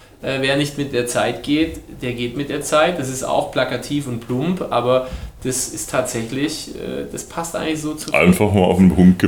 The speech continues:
Speaker 2: gebracht.
Speaker 1: zur Friedhofsanalogie ein bisschen.
Speaker 2: <laughs>
Speaker 1: Die, die sich leider nicht
Speaker 2: Ja.
Speaker 1: anpassen können oder die es nicht
Speaker 2: Ja, schon
Speaker 1: wollen
Speaker 2: richtig, ja.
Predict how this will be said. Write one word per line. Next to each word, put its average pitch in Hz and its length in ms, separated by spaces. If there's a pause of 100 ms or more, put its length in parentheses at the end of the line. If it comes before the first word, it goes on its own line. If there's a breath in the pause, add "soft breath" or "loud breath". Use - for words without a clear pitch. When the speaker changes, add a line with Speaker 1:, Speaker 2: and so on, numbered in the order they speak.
Speaker 2:
gebracht. 73 200
Speaker 1:
zur 208 120
Friedhofsanalogie 160 1040
ein 151 300
bisschen. 214 440
Speaker 2:
<laughs> - 60
Speaker 1:
Die, 180 140
die 180 100
sich 170 260
leider 156 320
nicht 175 180
Speaker 2:
Ja. 151 40
Speaker 1:
anpassen 110 540
können 175 420
oder 175 160
die 151 140
es 156 120
nicht 139 160
Speaker 2:
Ja, 98 60
schon 117 100
Speaker 1:
wollen 147 260
Speaker 2:
richtig, 90 180
ja. 92 80